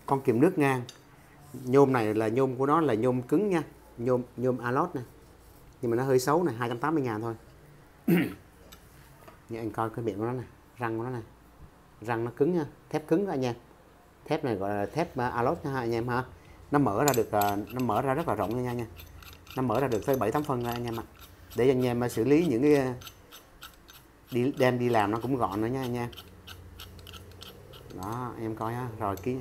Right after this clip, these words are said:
hết nha. Để mình đo cho anh em coi cái miệng của nó mở nè. Bảy phân rưỡi nha anh em.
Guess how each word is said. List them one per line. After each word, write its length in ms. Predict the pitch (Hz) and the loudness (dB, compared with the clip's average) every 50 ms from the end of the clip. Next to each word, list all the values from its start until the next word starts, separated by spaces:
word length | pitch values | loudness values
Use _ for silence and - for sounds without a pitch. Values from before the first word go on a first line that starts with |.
| 123 | -2
hết 160 | 135 165 185 160 | 0 0 0 0
nha. 140 | 143 131 - - - - - - - - - - - | -2 -4 -4 -8 -16 -20 -20 -20 -20 -20 -20 -8 -2
Để 80 | 117 120 | 0 2
mình 140 | 120 110 104 | 4 6 8
đo 200 | 120 120 117 117 | 10 10 10 8
cho 60 | 123 | 4
anh 80 | 120 | 0
em 140 | 123 120 123 | -2 -2 -2
coi 180 | - 127 123 117 | 0 0 0 0
cái 100 | 139 131 | 0 0
miệng 160 | 113 98 104 | 0 0 0
của 80 | 123 127 | -2 -2
nó 80 | 139 | 0
mở 200 | 139 - - - 143 | 0 0 0 0 0
nè. 80 | 131 - - - - - - - - - - - - - - - - - 113 | -2 -4 -6 -12 -12 -12 -12 -12 -12 -10 -10 -10 -12 -12 -12 -12 -10 -6 -2
Bảy 120 | 95 117 139 | 0 2 2
phân 140 | 143 127 | 2 4
rưỡi 160 | 113 110 113 147 | 4 4 4 4
nha 80 | 160 | 4
anh 80 | 147 139 | 4 2
em. 100 | 127 | 0